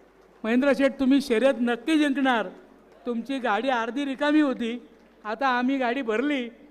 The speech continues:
आता तुम्हाला काही टेन्शन नाही. एच आर पाटील, स-, आमचे जावई दुसरे, विश्वनाथ पाटील, सगळे सगळे,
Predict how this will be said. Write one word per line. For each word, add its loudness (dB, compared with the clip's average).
आता -6
तुम्हाला -6
काही -6
टेन्शन -6
नाही. -10
एच -10
आर -6
पाटील, -10
स-, -18
आमचे -8
जावई -6
दुसरे, -14
विश्वनाथ -10
पाटील, -12
सगळे -6
सगळे, -8